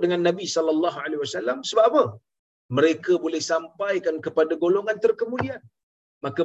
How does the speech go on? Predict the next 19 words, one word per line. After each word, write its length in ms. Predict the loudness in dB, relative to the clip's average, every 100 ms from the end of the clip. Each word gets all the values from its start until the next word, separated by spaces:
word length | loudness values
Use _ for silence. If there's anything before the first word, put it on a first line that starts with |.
| 2
mereka 220 | 2 2 0
dapatlah 380 | -2 -4 -4 -4 -4
janji 240 | -4 -4 -4
Nabi 180 | -4 -4 -6
ni, 60 | -10 -14 _ _ -6
iaitu 260 | -4 -2 -4 -6 _ _ _ _
Allah 200 | -2 -2 -2 -2
Ta'ala 280 | 0 0 -2 -4
menceriakan, 760 | -6 -2 -2 2 0 2 -2 -4 -10 _ _ _ _ _ _ -2
memberikan 680 | 0 -2 -2 -6 2 2 2 -8 _ -6
keindahan 560 | -4 -2 0 0 0 2
wajah, 340 | 2 2 -2 -4 -10 _ _ _ _ _ _ _ -6
keindahan 600 | -2 2 2 4 2 -2 -4
fizikal 480 | -8 -4 -2 2 2 0 -14 _ _ _ -10
kepada 320 | -4 -2 -2 -2 -2
orang 220 | -2 -4 -4
yang 100 | -6 -6
mendengar 360 | -6 -6 -4 -6 -2
kalam 260 | 0 0